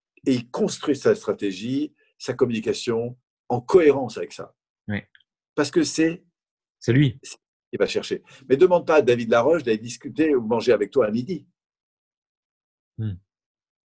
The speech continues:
Speaker 1: C'est pas son truc.
Speaker 2: Hmm.
Speaker 1: Lui, ce qui l'intéresse, c'est être sur scène. Il, si t'es sur scène avec lui, ou si tu prends et que tu décides de, de, de travailler avec lui en individuel, il peut t'amener très loin en termes de,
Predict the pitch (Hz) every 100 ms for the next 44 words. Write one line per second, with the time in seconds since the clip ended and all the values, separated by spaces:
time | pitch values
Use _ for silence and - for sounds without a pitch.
0 | _ _ _ _ _ _ - 147 180 170
1 | 151 185 - - _ _ _ _ _ _
2 | _ - 113 107 95 92 _ _ _ _
3 | _ _ _ _ 143 180 - 147 - 135
4 | 131 120 - 127 - 151 156 _ - _
5 | - - 139 _ - 226 254 - - 131
6 | - 127 107 107 - 127 123 - 107 127
7 | 127 123 131 131 - - 110 101 - _
8 | _ _ - - 95 139 135 247 240 110
9 | 104 95 95 95 - 110 110 - 110 107
10 | 101 120 196 - - - - 120 - 214
11 | 160 143 131 - 139 156 214 - - 107
12 | 95 92 87 82